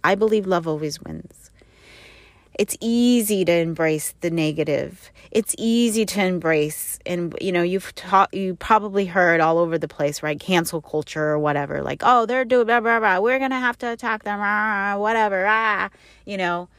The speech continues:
"Let's kill them. Let's stone them. Let's, you know, let's do this because they're not in our group." And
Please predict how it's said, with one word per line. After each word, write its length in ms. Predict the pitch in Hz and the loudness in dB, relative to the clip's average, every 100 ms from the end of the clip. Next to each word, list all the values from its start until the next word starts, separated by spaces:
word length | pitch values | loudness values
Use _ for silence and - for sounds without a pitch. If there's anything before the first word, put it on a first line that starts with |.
| _ _ _ _ | _ _ _ _
"Let's 400 | - 262 247 - - | -4 -2 -2 -8 -14
kill 360 | - 294 269 254 | 2 4 6 4
them. 320 | 240 220 214 | 4 2 2
Let's 260 | 262 254 | 0 0
stone 480 | - - 277 262 240 | -6 0 2 2 0
them. 260 | 226 214 214 | -2 -2 0
Let's, 380 | 254 262 - - | -2 -2 -8 -16
you 220 | 175 190 | -8 -4
know, 220 | 185 165 | -2 -2
let's 280 | 175 254 - | -2 -6 -6
do 200 | - 262 | -6 0
this 320 | 247 262 233 | 4 2 2
because 340 | - 220 226 208 | -6 -6 -6 0
they're 180 | 277 285 | 2 2
not 380 | 269 247 226 - - | 2 0 -4 -12 -10
in 160 | 240 254 | -4 0
our 200 | 254 247 | 0 0
group." 580 | 262 254 220 185 - _ - - - - - _ | 2 4 4 0 -4 _ -20 -20 -20 -20 -20 _
And 720 | - 233 214 214 214 214 214 | 0 4 4 4 0 -4 -8